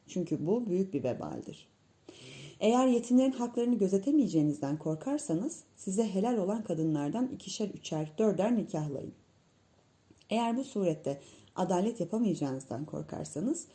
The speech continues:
o zaman bir tane veya kendinize ait cariye alın. Azmamanız için bu daha uygundur.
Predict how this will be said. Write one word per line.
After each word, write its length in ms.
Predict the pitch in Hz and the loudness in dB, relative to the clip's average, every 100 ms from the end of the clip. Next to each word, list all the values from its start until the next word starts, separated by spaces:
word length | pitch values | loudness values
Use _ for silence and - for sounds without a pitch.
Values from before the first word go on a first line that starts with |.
| - _ | -20 _
o 80 | 247 | -2
zaman 340 | 262 262 277 | 2 4 4
bir 120 | 285 339 | 0 0
tane 420 | 160 151 185 311 - _ | 0 2 0 -2 -6 _
veya 240 | 196 196 202 | 0 0 0
kendinize 500 | 196 185 202 220 269 | 0 2 2 0 -2
ait 240 | 262 302 | 0 -2
cariye 440 | - 170 151 147 | 0 0 2 0
alın. 200 | 131 135 - _ _ _ _ | -2 -8 -12 _ _ _ _
Azmamanız 680 | 226 240 196 165 156 151 - | 0 2 4 4 4 2 -2
için 220 | - 349 | -2 0
bu 100 | 220 | 0
daha 160 | 156 160 | -4 -4
uygundur. 560 | 139 120 127 - - | -4 -4 -6 -6 -12